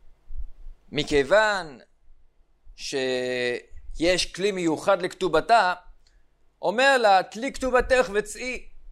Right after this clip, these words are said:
עד שבא שמעון בן שטח ותיקן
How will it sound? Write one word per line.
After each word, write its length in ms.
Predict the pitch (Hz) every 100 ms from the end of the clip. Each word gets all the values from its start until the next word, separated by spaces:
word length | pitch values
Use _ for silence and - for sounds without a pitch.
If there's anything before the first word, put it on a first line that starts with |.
| - - - -
עד 180 | 110
שבא 500 | - 147 170 175 165 143
שמעון 340 | - 151 170
בן 200 | 151 143
שטח 260 | 131 185 160
ותיקן 540 | 127 127 123 185 214